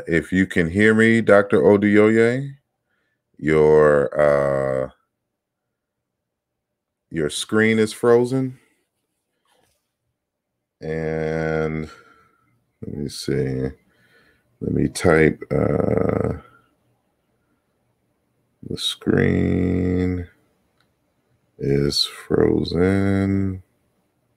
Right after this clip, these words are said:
And until we get this situation straightened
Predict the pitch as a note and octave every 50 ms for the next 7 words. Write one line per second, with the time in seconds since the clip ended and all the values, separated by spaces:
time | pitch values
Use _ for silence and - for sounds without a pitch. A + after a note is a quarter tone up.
0 | _ _ _ _ _ _ _ _ _ _ _ _ _ _ _ _ _ _ _ _
1 | _ _ _ _ _ - - - F#2 F2+ F2+ F2 E2+ E2 E2 E2 E2 D#2+ D#2 -
2 | - _ _ _ _ _ - - - _ _ _ _ _ _ _ _ _ _ _
3 | _ _ _ _ - D#2+ D#2+ - - - A2+ G#2 G2 G2+ F2+ E2 F#2+ F#2 - -
4 | F2+ F2+ - - - F#2+ F2 - - E2+ D#2+ E2+ E2 E2 D#2+ - - E2 D#2 D2
5 | D2 D2 - - - - - A2 A2 A2+ A#2 - - A#2 A#2+ B2 B2 A#2